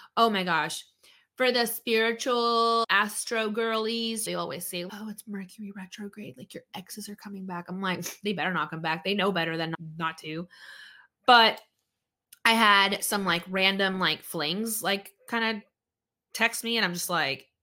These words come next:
"Ew." It was just, like, a reminder of, like, how much I would entertain somebody in my D Ms when I was bored or didn't really love myself and needed the self-esteem boost. And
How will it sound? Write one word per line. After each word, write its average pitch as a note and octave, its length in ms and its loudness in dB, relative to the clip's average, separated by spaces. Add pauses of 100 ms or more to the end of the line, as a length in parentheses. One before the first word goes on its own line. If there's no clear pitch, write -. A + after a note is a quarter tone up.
(600)
"Ew." G3 440 -4 (460)
It C#4 120 4
was F4+ 120 4
just, G4+ 120 0
like, G#4 120 0
a D4 60 6
reminder G#3 520 6
of, F3+ 180 0
like, E3 500 0 (300)
how G#3+ 260 0
much F#3+ 260 0
I F#3 80 2
would F3+ 140 0
entertain F3 880 -4 (720)
somebody F3+ 440 0
in F3 100 -4
my E3+ 140 -2
D E3+ 260 -6
Ms D#3+ 500 -6
when D#3+ 500 -6
I - 120 -8
was D#3+ 120 -12
bored F3 600 0
or C#3 360 -6
didn't C3 280 -12
really F3 140 -6
love E3 240 -4
myself D#3 540 -2
and E3+ 140 -6
needed E3+ 300 -4
the E3 80 -6
self-esteem D#3+ 640 -6
boost. C3+ 380 -8
And B2 160 -10